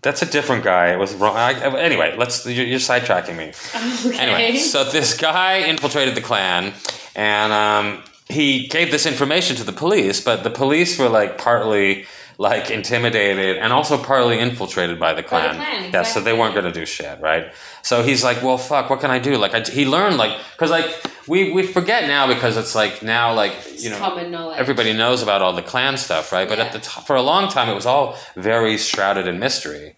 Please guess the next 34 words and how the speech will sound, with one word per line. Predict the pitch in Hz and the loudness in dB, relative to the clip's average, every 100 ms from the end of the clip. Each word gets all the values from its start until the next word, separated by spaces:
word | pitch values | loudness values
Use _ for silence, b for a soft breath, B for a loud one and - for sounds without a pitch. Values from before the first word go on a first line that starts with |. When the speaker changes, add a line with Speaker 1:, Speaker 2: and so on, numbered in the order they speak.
| - | -20
Speaker 2:
Mm-hmm. | 104 101 - 104 | -20 -16 -6 -4
Speaker 1:
And | 104 | 0
so | 110 | 0
he | 110 117 147 151 139 127 123 - | 2 0 2 2 2 0 -4 -12
found | - 135 160 151 | -4 0 2 2
out, | 160 151 | 2 2
like, | 104 95 | 2 2
all | 123 143 151 | 2 2 2
these | 151 120 | 0 0
rituals, | 147 - 117 101 92 | 0 2 2 4 4
all | 110 127 | 2 2
these, | 131 120 | 2 2
like, | 113 | 0
little | 113 113 113 | 0 -2 0
code | 120 120 117 | 0 0 0
things. | - 85 73 76 76 - | -2 -4 -4 -10 -14 -14
Speaker 2:
Yeah. | 101 90 - | -12 -12 -8
Speaker 1:
And | 98 101 101 | -2 0 -2
the | |
police | 98 123 127 | -2 0 2
weren't | 135 123 | 2 2
interested | 117 113 110 - 110 107 | 0 -2 -2 0 2 2
or | 92 98 | 2 2
they | 92 | 2
were | 90 | 2
afraid. | 87 - 95 80 82 87 - B B B | 0 0 0 2 0 -4 -10 B B B
So | - 110 110 | 0 0 2
he | 117 | 2
was | 113 113 | 0 2
like, | 107 | 0
"Fuck | - 143 147 | 2 0 0
it, | 113 | 0
I'll | 101 117 120 | 2 2 2
take, | 135 127 123 - | -2 -2 -2 -8